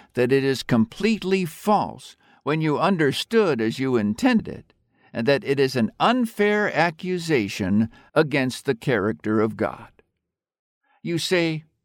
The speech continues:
"Lord, I know I can't. I have tried all I can, and I know I cannot become a Christian.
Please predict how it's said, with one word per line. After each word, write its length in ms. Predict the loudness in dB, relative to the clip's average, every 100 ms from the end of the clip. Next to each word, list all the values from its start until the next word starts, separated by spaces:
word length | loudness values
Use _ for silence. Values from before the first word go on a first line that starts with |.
| _
"Lord, 560 | -4 2 2 2 -2 -8 _ _ -4
I 160 | -2
know 300 | 2 4 4
I 160 | 2 -2
can't. 540 | -10 -16 -16 _ _ _ _ _ _ _ _ _ 0
I 140 | 2
have 180 | 2 0
tried 480 | -4 -2 0 0 0
all 240 | 2 2
I 160 | 2 0
can, 680 | -4 -4 -2 -4 -8 -18 -20 _ _ _
and 180 | -6 0
I 140 | 2
know 500 | 2 0 2 2 2
I 120 | 0 0
cannot 580 | -2 0 2 0 -2
become 380 | -6 -6 -4 -2
a 40 | -2
Christian. 580 | 0 0 -2 -14 -16